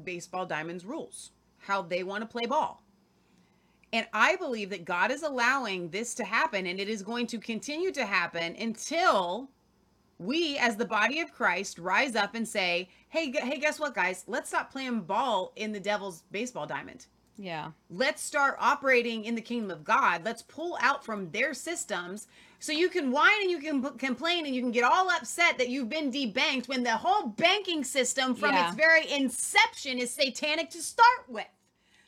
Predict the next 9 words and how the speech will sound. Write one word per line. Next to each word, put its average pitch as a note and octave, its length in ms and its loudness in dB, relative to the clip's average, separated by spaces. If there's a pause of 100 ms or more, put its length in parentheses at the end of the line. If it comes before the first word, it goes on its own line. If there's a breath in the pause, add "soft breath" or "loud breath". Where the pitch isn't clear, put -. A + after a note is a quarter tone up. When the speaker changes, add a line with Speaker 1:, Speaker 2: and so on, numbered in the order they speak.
(160)
Speaker 1:
So - 120 -8
you F#4 240 0
really, A#4 680 4
as C4+ 140 0
much G#4 220 2
as D#4 80 -4
this F4+ 180 -2
is F#4+ 300 -2
wrong, D4+ 520 4